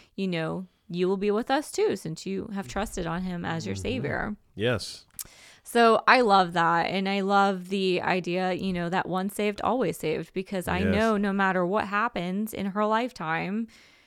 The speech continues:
Speaker 1: she will be with him, and hopefully I will raise her the way that I'm supposed to, and she won't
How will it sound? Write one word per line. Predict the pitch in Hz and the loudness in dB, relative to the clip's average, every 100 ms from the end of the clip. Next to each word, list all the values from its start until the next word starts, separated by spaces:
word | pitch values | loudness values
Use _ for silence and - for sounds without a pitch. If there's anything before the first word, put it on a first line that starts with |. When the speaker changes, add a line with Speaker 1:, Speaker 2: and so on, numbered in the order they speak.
| _ _ | _ _
Speaker 1:
she | - - | -8 0
will | 262 254 | 2 2
be | 214 214 | 2 0
with | 190 196 | 0 -2
him, | 156 156 156 196 | -2 -2 -4 -6
and | - 185 185 | -4 -4 -2
hopefully | 208 214 285 226 247 254 | -2 -2 0 2 2 0
I | 185 | -2
will | 180 170 | -2 -2
raise | 170 175 | -2 -4
her | 185 175 180 196 _ _ _ - | -4 -4 -4 -8 _ _ _ -10
the | 165 | -6
way | 160 165 | -4 -4
that | 165 | -6
I'm | 160 | -8
supposed | - - 180 - | -8 -8 -8 -2
to, | 330 370 - | 0 0 0
and | 185 180 185 180 | -2 -2 -4 -6
she | - | -6
won't | 185 170 180 - | -6 -4 -6 -8